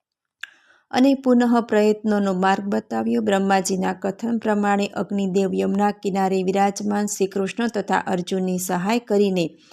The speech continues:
અગ્નિદેવ અર્જુનને અક્ષય ભાથો, ગાંડીવ હથિયા-, વ-, ધનુષ્ય તથા વાનર ચિહ્નની ધજાવાળો દિવ્ય રથ આપે છે, જે તેમણે વસ-, વરુણદેવ પાસેથી મેળવ્યા હતા.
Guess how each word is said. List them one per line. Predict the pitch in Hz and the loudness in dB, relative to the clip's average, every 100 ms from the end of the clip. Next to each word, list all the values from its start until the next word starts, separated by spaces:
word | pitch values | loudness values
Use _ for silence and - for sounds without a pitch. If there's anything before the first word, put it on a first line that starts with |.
| - - - _ - | -20 -20 -20 _ -2
અગ્નિદેવ | 214 240 247 240 247 | 2 4 4 6 4
અર્જુનને | 247 202 185 214 208 190 175 175 _ _ _ _ - | 4 2 2 2 2 2 0 -4 _ _ _ _ -4
અક્ષય | 208 - - 233 | -2 0 4 4
ભાથો, | 226 190 196 190 220 226 | 4 2 2 2 -2 0
ગાંડીવ | 220 196 196 202 202 202 | 2 2 2 0 0 -2
હથિયા-, | 185 226 208 - 180 190 | -2 -2 0 -2 -4 -6
વ-, | - _ _ _ | -8 _ _ _
ધનુષ્ય | 220 214 233 - 226 | 0 2 0 0 -2
તથા | 220 190 220 185 | -2 -4 0 0
વાનર | 180 175 175 185 233 | 0 2 2 4 2
ચિહ્નની | 233 214 202 202 196 180 | 0 -2 0 0 0 0
ધજાવાળો | 185 196 202 190 190 190 | 0 2 2 2 2 2
દિવ્ય | 175 190 190 180 | 2 0 2 2
રથ | 180 208 214 | 4 2 2
આપે | 214 214 226 | -2 0 -2
છે, | 220 240 233 - - | -2 -4 -4 -6 -4
જે | 202 | -4
તેમણે | 196 190 185 180 | 0 -2 0 0
વસ-, | 180 180 - | 0 -2 -2
વરુણદેવ | 180 185 226 247 240 240 | 0 4 4 4 4 2
પાસેથી | 196 185 196 185 190 180 | 0 -2 0 -2 -2 -2
મેળવ્યા | 180 185 190 220 214 | 0 0 0 0 0
હતા. | 226 220 226 | -2 -4 -6